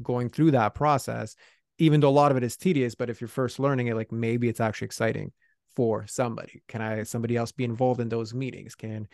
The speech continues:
somebody else contribute to researching those programs? You know what I mean? Like, th-, th-, there's so much variety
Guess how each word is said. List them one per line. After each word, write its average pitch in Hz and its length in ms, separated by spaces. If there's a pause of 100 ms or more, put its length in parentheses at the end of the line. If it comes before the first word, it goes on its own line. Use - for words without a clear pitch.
(300)
somebody 117 360
else 113 160
contribute 120 600 (160)
to 110 480 (420)
researching 135 600
those 104 220
programs? 120 360
You 151 80
know 156 60
what 151 80
I 151 40
mean? 156 60
Like, 131 180
th-, 127 120
th-, 143 180
there's 135 340
so 151 220
much 143 200
variety 127 840